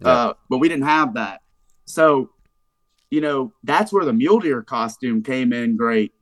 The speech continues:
Speaker 2: 'cause by the time I felt like we were near him, he had spotted us or could have spotted us. And I, I was able to just quietly go at him. And by the time he spotted us,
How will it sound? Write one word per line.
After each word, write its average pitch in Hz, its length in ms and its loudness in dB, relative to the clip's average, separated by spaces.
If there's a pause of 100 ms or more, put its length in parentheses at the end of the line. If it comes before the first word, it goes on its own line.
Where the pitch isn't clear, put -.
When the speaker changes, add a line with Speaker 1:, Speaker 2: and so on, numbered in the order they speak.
(140)
Speaker 2:
'cause 147 320 0 (120)
by 139 120 0
the 139 100 -2
time 180 460 0
I 135 200 2 (140)
felt 156 240 2
like 151 240 -2
we 156 100 -2
were 135 140 -2
near 147 380 -2
him, 117 260 -4 (360)
he 165 200 -4
had 123 180 -4
spotted 151 520 0
us - 420 -8 (400)
or 160 240 4
could 220 280 2
have 175 100 -4
spotted 117 440 -6
us. 123 220 -8 (640)
And 147 180 -4
I, 151 180 0 (200)
I 139 140 2
was 175 200 -4
able 147 300 -2 (100)
to 139 300 -2 (480)
just 156 360 0
quietly 156 920 2 (800)
go 151 320 4
at 147 260 -2
him. 131 300 -10 (300)
And 143 180 -8
by 143 140 -2
the 143 80 -4
time 160 360 -2
he 147 80 -2
spotted 143 480 -4
us, 131 240 -8